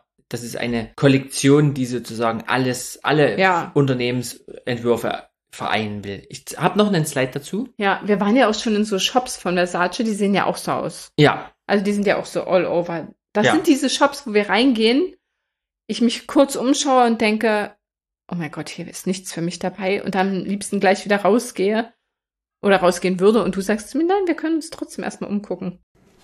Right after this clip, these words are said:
Speaker 2: Oh mein Gott.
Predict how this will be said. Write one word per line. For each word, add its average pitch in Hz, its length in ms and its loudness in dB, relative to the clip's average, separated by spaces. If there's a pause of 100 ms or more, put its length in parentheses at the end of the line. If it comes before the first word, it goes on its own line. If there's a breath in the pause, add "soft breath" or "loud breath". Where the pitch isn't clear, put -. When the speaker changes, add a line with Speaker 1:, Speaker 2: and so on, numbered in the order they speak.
(2250)
Speaker 2:
Oh 214 140 6
mein 170 280 0
Gott. - 320 -14